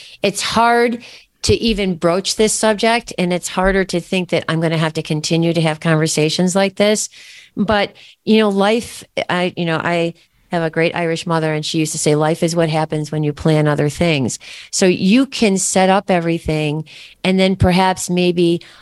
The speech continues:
a spouse or a sibling experiences, you know, something, um, you know, a,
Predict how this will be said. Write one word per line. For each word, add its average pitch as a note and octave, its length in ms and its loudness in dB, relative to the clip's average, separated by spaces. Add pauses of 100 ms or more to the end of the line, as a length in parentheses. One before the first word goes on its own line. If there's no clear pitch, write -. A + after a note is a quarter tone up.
(100)
a E3 80 0
spouse D#3+ 1000 -2
or E3 80 2
a E3 60 2
sibling F3 640 0 (280)
experiences, F#3 1200 0 (320)
you D3 120 2
know, E3+ 280 4
something, E3+ 800 0 (440)
um, E3 420 0 (180)
you G3 80 2
know, E3 220 4
a, C#3+ 320 -2